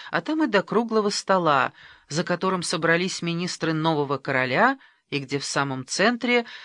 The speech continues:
было приготовлено для него место. Посол чувствовал себя словно ученик,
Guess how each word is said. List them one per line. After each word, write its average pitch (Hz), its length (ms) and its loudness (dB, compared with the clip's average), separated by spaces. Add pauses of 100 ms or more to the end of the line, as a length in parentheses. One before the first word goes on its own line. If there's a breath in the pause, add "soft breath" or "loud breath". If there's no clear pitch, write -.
(120 loud breath)
было 277 340 2
приготовлено 220 920 2
для 147 200 -4
него 139 280 0
место. 127 600 -6 (1040)
Посол 151 440 -4
чувствовал 156 560 -4
себя 151 360 -2
словно 147 400 -4
ученик, 185 560 -4